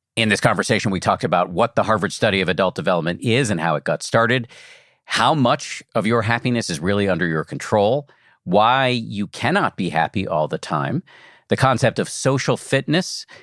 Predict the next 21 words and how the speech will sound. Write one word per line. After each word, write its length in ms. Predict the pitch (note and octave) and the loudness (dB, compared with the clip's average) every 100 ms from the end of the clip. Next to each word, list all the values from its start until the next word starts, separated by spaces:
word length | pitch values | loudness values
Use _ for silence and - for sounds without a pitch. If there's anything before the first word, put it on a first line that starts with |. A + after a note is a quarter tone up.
| - _ _ | -20 _ _
how 320 | - B2 A#2+ A2+ | -2 2 2 0
friends 600 | - - D3 F3 C3+ D3 | -4 0 2 2 0 -2
can 160 | B2 | -2
make 180 | G#2 G#2 | 0 0
your 100 | G#2+ | -4
problems 500 | - A#2 A2+ G#2+ - | 0 2 2 -2 -4
feel 420 | - G#2+ G2+ G2+ | -2 0 0 -2
less 360 | - F2+ G#2+ B2+ | -6 0 0 0
stressful, 640 | - C3+ D#3 - A2 G2 | 0 0 0 0 0 0
and 260 | - G2 G2 | 0 0 2
why 180 | G#2 G#2+ | 2 2
you 220 | G2+ A2+ | 0 -2
should, 300 | - A2+ G2+ | 0 0 0
and 120 | F2 | -2
this 160 | E2+ D#2 | -4 -6
is 60 | |
a 60 | D#2+ | -2
quote 240 | - A2+ | 0 0
here, 200 | F#2+ G#2 | 0 0
"never 540 | G2 F2+ A2 C3+ D#3+ C3 | 0 0 2 2 0 -2
worry 580 | G#2+ E2 A#2 B2+ A#2+ | -6 -2 0 0 -2